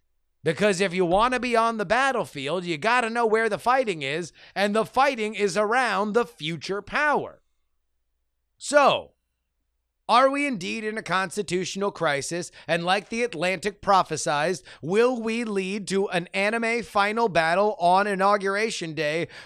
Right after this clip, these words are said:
where Joe Biden and Donald Trump will match wits for one final time, each with a hand on the Constitution,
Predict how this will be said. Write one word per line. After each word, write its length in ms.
where 420
Joe 420
Biden 460
and 180
Donald 380
Trump 380
will 240
match 420
wits 380
for 220
one 400
final 500
time, 600
each 320
with 140
a 120
hand 380
on 100
the 80
Constitution, 1120